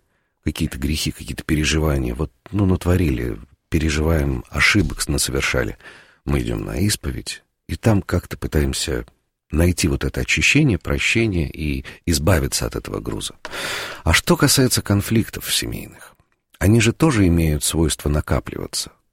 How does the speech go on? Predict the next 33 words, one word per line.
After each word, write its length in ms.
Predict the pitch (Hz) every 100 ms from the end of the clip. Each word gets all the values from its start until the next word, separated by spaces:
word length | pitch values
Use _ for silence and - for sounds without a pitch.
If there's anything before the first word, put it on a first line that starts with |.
| _ _ _ _ _ _ _
Как 240 | 113 110
от 200 | 107 90
них 200 | 113 98
избавляться, 680 | 53 - 50 - - - -
от 120 | -
этого 220 | - 85
груза? 340 | 80 80 80 - _ _ _ _ _ _ _ _ _ _ _ _ _ _ - _ -
Это 200 | - 92 95
уже 180 | 87
не 160 | 90 87
твое 360 | - 85 117 127
уже 180 | 62
личное 380 | 57 50 - 55
дело, 240 | 50 - - -
это 220 | 82 -
дело 320 | 71 73 65
вот 220 | 62 - -
в, 280 | - - -
в 40 |
семейной. 420 | - 98 127 113
И 160 | - 107
у 40 |
меня 180 | 107 165
есть 180 | 165 -
ощущение, 540 | 107 - - 104 87
что 180 | 80 92
каждая 380 | - 117 85 78
вот 140 | 80
эта 160 | 92 104
ссора, 500 | - - 170 76 60 - - - - _ _
каждое 420 | - 120 92 85
резкое 400 | 95 104 - 95
слово, 600 | 95 - 131 139 80 64